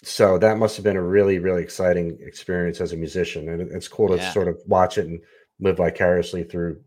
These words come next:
Speaker 1: those <laughs> guys.
Speaker 2: That's cool.
Speaker 1: I s-, and I met the guitar player,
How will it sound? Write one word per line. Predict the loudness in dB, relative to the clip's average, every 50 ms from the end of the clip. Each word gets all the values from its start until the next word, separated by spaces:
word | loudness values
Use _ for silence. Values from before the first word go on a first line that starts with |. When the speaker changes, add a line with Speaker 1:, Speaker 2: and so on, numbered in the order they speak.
| _ _
Speaker 1:
those | -4 -2 -2 -4 -4 -6
<laughs> | -6 -6
guys. | -6 -6 -8 -12 -14 -18 -20 _ _ _ -20 -20 _ _
Speaker 2:
That's | -14 -14 -12
cool. | -10 -10 -8 -8 -10 -12 _ _ _ _ _ _ _ _ _ _ _ _ _ _ _ _ _ -20 -20 _ -20 -20 -20 -20 -20 _ _ _ -14 -2 4
Speaker 1:
I | 4 4
s-, | 4 4 4 4
and | 6 8 8 8 8
I | 6 6
met | 6 6 8 8 8 6 4 -2 -12 _ _ _ _ _ _ _ _ _ _ _ -8
the | -4 -4 -4
guitar | -4 4 8 10 10 10
player, | 10 8 8 8 8 8 6 2 -2 -8